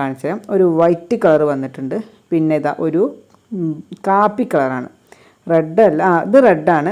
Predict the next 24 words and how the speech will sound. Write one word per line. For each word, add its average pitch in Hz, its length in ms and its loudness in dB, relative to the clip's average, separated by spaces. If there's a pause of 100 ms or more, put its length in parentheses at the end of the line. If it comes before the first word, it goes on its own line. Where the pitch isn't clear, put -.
ഒരു 175 160 0
കാപ്പി 160 320 0
വേറെ 156 260 4
വരുന്നുണ്ട്. 135 360 -4 (420)
പിന്നെ 240 280 2
ഒരു 226 100 10 (100)
റോസ് 175 480 4
കളർ 147 200 -2 (100)
വരുന്നുണ്ട്. 127 360 -6 (1120)
ഇത് 190 160 2
നല്ല 185 220 4
ഭംഗിയുണ്ട് 160 380 0
കാണാനായിട്ട്. 147 340 -6
ക്രിസ്റ്റൽ 151 380 -4
ബീഡ്സ് 160 320 -2
നല്ല 147 180 -4 (100)
ക്വാളിറ്റി 139 400 -2
ഉള്ള 151 120 -2 (100)
ബീഡ്സ് 131 280 -6
തന്നെയാണ്. 135 340 -4 (580)
പിന്നെ 220 200 2 (140)
ഇത് 208 160 8
വരുന്നൊരു 185 360 6
യെല്ലോ 160 280 4